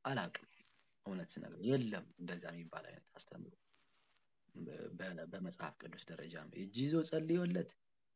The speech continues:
ወድቆ ምናምን፣ እ፣ ይሄ ስለ ልሳን የሚባለው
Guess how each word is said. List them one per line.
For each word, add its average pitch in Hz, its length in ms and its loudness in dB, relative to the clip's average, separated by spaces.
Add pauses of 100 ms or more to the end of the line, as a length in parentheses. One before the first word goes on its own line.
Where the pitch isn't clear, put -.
ወድቆ 135 380 4 (480)
ምናምን፣ 135 580 6 (120)
እ፣ - 120 -8 (440)
ይሄ 123 140 -2 (220)
ስለ 135 220 0
ልሳን 156 340 2
የሚባለው 139 480 4